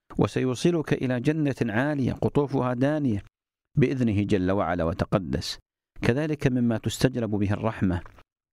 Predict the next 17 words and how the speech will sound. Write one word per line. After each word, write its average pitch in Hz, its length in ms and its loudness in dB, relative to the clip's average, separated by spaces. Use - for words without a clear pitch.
آه، 82 880 -2
ال-، - 220 -2
الإحسان - 580 -2
إلى 110 200 0
الخلق، 135 380 0
فالراحمون 110 1080 0
يرحمهم 131 560 0
الرحمن، 131 600 -2
ارحموا 131 440 0
من 117 180 -2
في - 80 0
الأرض - 420 -2
يرحمكم 117 520 -2
من 95 140 0
في - 100 -2
السماء. 107 580 0
كذلك 117 720 0